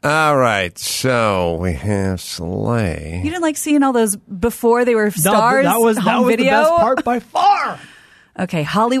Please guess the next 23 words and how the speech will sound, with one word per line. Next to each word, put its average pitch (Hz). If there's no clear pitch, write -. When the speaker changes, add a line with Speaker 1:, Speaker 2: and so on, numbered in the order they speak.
Speaker 2:
inmate 302
in 233
Hollywood 220
prison. 170
Speaker 1:
Mm. 92
Speaker 2:
It's 208
definitely 240
one 190
of 151
the 170
guys. 123
Speaker 3:
I 165
have 151
a 139
guess. 123
Speaker 1:
Mm. 98
Speaker 2:
Hold 80
on. 139
Okay, 160
I -
mean, -
just 151
go. -